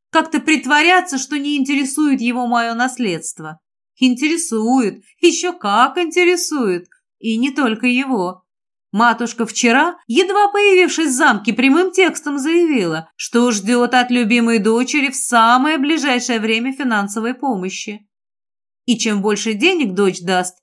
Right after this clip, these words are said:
тем лучше. Мол, крыша в замке совсем прохудилась, конюшню новую отстроить надобно, старые уже лошади не помещаются. Слугам жалование за полгода выплатить.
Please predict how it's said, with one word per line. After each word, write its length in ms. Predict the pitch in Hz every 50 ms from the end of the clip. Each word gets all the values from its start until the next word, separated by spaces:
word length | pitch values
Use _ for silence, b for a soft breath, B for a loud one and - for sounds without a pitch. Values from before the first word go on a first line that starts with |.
| _ _ _ _
тем 240 | - - 311 254 208
лучше. 580 | 190 185 175 165 165 - - - 160 165 165 _ _ _ _ _ _ _ -
Мол, 260 | 226 247 254 269 262
крыша 360 | - 359 392 415 381 - 294
в 40 | 220
замке 400 | 190 185 226 214 202 185 196 196
совсем 380 | 190 - 208 202 - 220 208 190
прохудилась, 760 | - 202 196 - 233 214 190 254 302 330 349 349 349 349 - -
конюшню 560 | - 440 440 349 311 320 339 - - 330 339
новую 400 | 339 320 349 349 339 330 339 311
отстроить 500 | 330 320 320 - 330 320 320 311 311 269
надобно, 600 | - 294 302 302 302 247 311 247 269 311 302 B B B B B
старые 500 | B - - 294 285 277 277 285 285 285
уже 240 | 285 262 254 302
лошади 440 | 277 262 262 254 247 254 262 214 226
не 140 | 262 240 240
помещаются. 1000 | 240 254 247 247 254 240 - - 247 226 220 214 208 208 214 214 - 214 202 202 _ _ _ _ _ _
Слугам 520 | - - - 302 359 427 440 285 302 226
жалование 680 | 214 - 202 208 202 196 196 202 208 208 214 220 214 220
за 180 | 208 202 226 220
полгода 560 | 226 247 240 240 226 202 240 240 226 202 226
выплатить. 680 | 208 233 226 220 226 220 220 220 214 - 226 214 -